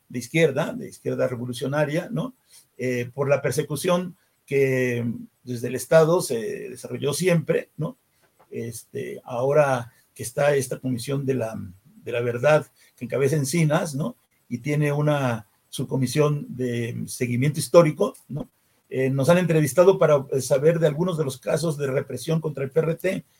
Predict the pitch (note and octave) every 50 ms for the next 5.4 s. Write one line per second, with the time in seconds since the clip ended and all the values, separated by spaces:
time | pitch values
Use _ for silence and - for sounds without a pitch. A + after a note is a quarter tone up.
0 | _ _ - - A2+ A#2 A2 - _ - C3+ B2+ D#3 D#3 D#3 C#3+ B2+ B2 - C#3+
1 | C3 - C#3 C3 B2 - D3+ D3+ D3+ C#3 - C3 B2+ B2+ C#3 C#3 C#3+ C#3+ C#3 C3
2 | - - - _ _ - A#2+ C#3 B2+ B2+ B2+ D3 D3+ C#3+ B2+ - - C#3 B2+ C#3+
3 | E3 E3+ E3+ D#3+ E3 E3 E3 D#3+ - - - - - _ _ D#3 D#3 D3+ E3+ G3
4 | A3+ - G3 E3 F#3+ F#3+ F3+ D#3+ - - F3+ E3 E3+ E3 D#3 E3+ F3 F3+ F3+ D#3+
5 | - - _ - C3+ D#3 A3